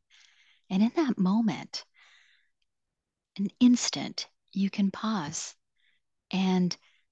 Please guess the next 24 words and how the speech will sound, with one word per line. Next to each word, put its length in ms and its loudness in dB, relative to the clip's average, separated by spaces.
just 300 -2
choose 600 2
the 100 -2
thought 600 -6
that 140 0
is 180 -2
more 260 0
in 80 0
alignment 720 -6
with 480 -8
your 180 -4
highest 420 -8
self, 560 -14
the 140 2
emotion 640 0
that 180 -12
is, 460 -10
the 100 -4
word, 580 -4
the 160 -6
action. 600 -6
So 220 0
that's 280 2
a, 120 2